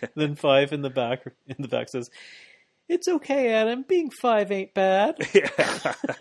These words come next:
Speaker 2: <laughs> And I just lost it.
Speaker 1: Yeah, that was hilarious.
Speaker 2: He, he sounded like that guy from Family Guy. Like, "It's okay, Mister Muscly Arms."
Speaker 1: <laughs>
Speaker 2: Um, and Hangman says,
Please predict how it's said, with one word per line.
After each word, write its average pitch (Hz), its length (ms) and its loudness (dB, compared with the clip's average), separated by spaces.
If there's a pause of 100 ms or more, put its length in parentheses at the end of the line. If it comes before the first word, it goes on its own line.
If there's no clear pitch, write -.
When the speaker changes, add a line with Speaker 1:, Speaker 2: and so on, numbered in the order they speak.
(240)
Speaker 2:
<laughs> - 0 -
And 196 200 6 (120)
I 185 280 8 (180)
just 160 320 0
lost 135 640 0
it. - 320 -10
Speaker 1:
Yeah, 104 200 -8
that 107 120 -8
was 120 120 -12
hilarious. 101 500 -4 (580)
Speaker 2:
He, 180 80 -6
he 170 60 -2
sounded 170 320 2
like 175 220 -2
that 151 220 -4
guy 117 340 -2
from 107 500 -8 (720)
Family 107 320 -6
Guy. 107 440 -2
Like, 117 220 -12 (380)
"It's 403 200 -4 (100)
okay, 311 360 -6
Mister 277 320 -10
Muscly 277 480 -6
Arms." 170 640 -6
Speaker 1:
<laughs> 139 1300 -10 (600)
Speaker 2:
Um, 123 440 -4 (340)
and 131 160 -6
Hangman 123 520 -6
says, 107 440 -6